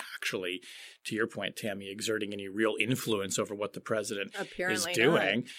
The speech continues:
Speaker 2: not.
Speaker 1: Uh, and maybe doesn't want to. I mean, Ben, I wonder, though, th-, it seems to me that this,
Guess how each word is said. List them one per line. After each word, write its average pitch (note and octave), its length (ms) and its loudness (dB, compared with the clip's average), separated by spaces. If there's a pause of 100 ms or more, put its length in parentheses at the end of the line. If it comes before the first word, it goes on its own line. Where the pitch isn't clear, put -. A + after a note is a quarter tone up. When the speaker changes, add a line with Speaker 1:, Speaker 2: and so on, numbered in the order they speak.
(160)
Speaker 2:
not. C3 140 12
Speaker 1:
Uh, - 20 12
and C#3+ 80 12
maybe C#3 160 12
doesn't G#2 300 10
want A#2 320 8
to. G2+ 340 0 (320)
I C#3+ 60 2
mean, C3+ 180 4
Ben, E3+ 140 12
I E3+ 40 10
wonder, F3+ 240 10
though, C3+ 160 10
th-, C#3+ 140 6
it C#3 140 0
seems F3+ 220 10
to E3 100 4
me D3 80 8
that B2+ 160 2
this, C#3+ 320 10